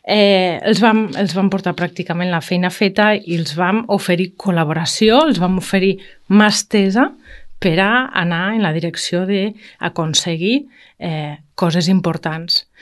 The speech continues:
Sí que és veritat que són propostes ambicioses, perquè, eh, per exemple, una de les nostres principals propostes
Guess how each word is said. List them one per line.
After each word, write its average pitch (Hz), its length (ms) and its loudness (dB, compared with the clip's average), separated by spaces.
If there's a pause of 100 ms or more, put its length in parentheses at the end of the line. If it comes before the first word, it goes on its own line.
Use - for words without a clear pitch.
(180)
Sí - 160 -4
que 302 80 2
és 320 80 2
veritat 254 460 4
que 269 80 2
són 233 260 6
propostes 214 480 2
ambicioses, 202 920 2 (120)
perquè, 175 360 0 (120)
eh, 175 400 -8 (100)
per 196 140 2
exemple, 196 480 4
una 208 260 4
de 175 100 4
les 175 140 2
nostres 196 420 0
principals 180 880 0
propostes 254 840 2